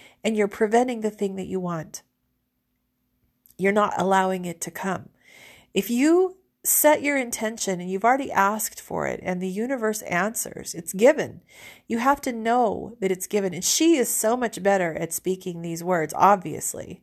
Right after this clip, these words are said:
I am not. And I get all jumbled up, which is really dumb because usually I'm very together. But when I do these podcasts, I'm really dorky. And maybe it's because I do have so many thoughts and this is really my free time and I don't have to focus on anything and I have so much to say.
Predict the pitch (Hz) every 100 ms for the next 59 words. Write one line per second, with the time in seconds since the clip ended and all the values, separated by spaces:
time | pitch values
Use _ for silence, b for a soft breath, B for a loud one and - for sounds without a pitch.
0 | _ _ - 196 208 220 214 - 175 175
1 | 151 160 196 - _ b b b b b
2 | b b b _ _ _ 190 185 180 180
3 | 185 180 185 180 175 190 175 180 190 190
4 | 226 - 277 277 359 359 240 294 311 -
5 | 202 208 247 269 269 247 - 226 226 190
6 | 214 214 175 175 190 196 202 196 190 185
7 | 208 - 151 156 - - 170 165 175 175
8 | 151 165 185 185 - - B B B 214
9 | 220 226 320 349 - 233 - 214 202 190
10 | 196 233 247 240 254 240 233 - 220 220
11 | 220 180 196 190 190 190 185 180 170 -
12 | 202 202 - 190 185 170 170 170 - -
13 | - 240 285 269 254 240 233 226 226 220
14 | 202 175 - - 202 269 262 254 - 214
15 | 220 214